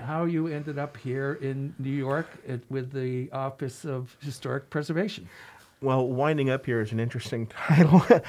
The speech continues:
Speaker 2: I grew up in Georgia, actually, and got a master's in historic preservation from the Uni-, University of Georgia. Had a hard time finding a job in the South and finally wound up getting one in New York State.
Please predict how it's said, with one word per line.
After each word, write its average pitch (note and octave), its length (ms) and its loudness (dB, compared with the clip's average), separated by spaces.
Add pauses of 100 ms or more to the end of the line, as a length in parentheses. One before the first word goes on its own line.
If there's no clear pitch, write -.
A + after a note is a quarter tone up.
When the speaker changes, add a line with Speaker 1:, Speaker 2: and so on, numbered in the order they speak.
(440)
Speaker 2:
I D3+ 140 6
grew F#3 160 6
up F#3 80 2
in C#3 100 2
Georgia, B2+ 380 4
actually, A2+ 600 0
and A2 340 -2
got B2 160 4
a A#2 60 2
master's A#2+ 480 -2
in A2 40 -6
historic A2+ 300 -4
preservation A2+ 600 -4
from A2+ 180 -4
the A2 60 0
Uni-, A2+ 200 -2 (100)
University A#2+ 480 0
of G2+ 80 -6
Georgia. G2+ 440 -6 (440)
Had A3 140 2
a G#3+ 80 4
hard G#3+ 220 6
time G3 200 0
finding E3 300 2
a B2+ 60 2
job B2 280 6
in A#2 60 0
the A2+ 80 0
South C#3 340 2
and B2+ 140 -4
finally C3+ 260 0
wound B2+ 340 0
up A#2+ 200 -4
getting A#2 220 0
one A2+ 140 2
in A2+ 100 0
New G#2+ 80 0
York G#2 200 -4
State. - 440 -6